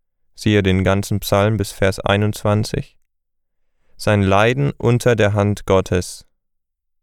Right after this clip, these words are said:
Als er unter dem schwersten Druck seitens der Menschen stand, wird er von Gott verlassen, der doch seine einzige Zuflucht war. Das ist das große Thema dieses Psalms.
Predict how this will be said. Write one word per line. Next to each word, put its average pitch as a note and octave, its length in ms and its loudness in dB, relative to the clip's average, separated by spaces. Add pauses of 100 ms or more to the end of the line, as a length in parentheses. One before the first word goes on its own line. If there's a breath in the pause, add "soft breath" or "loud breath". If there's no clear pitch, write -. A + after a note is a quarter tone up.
(460 soft breath)
Als A#2+ 240 0
er B2 220 2
unter B2+ 260 2
dem A#2+ 160 0
schwersten C3 500 -2
Druck C3 260 2
seitens A#2+ 460 0
der A2 100 0
Menschen G#2+ 420 0
stand, F#2+ 680 0
wird A2 260 2
er G#2+ 280 2
von G2+ 260 0
Gott G#2 200 0
verlassen, G2 600 -2 (680)
der A2 240 4
doch A2+ 200 0
seine A2+ 380 2
einzige B2 480 2
Zuflucht G2 640 0
war. F#2 320 0 (1600)
Das A#2 200 0
ist A#2 240 -2
das A2 200 2
große A#2 400 2
Thema A2+ 380 2
dieses G#2 360 0
Psalms. F#2 720 -2